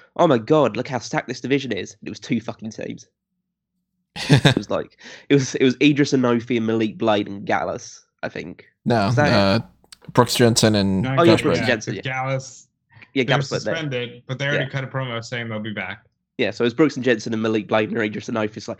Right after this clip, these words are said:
Speaker 1: wow, look at how stacked this tag team division <laughs> is.
Speaker 2: I mean, eventually we're gonna get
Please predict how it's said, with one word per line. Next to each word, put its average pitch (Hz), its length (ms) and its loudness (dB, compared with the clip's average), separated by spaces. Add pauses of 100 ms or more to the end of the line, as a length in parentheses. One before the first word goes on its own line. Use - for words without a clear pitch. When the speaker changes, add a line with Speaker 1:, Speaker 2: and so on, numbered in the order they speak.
(180)
Speaker 1:
wow, 160 300 6
look 143 180 0
at 151 80 -6
how 131 60 -4
stacked - 400 -4
this 127 120 -12
tag 170 280 -4
team 131 180 -2
division 127 480 -6
<laughs> - 60 -14
is. - 260 -14 (2250)
Speaker 2:
I 139 80 6
mean, 131 140 10
eventually 139 340 8
we're 123 140 6
gonna 120 120 8
get 113 280 6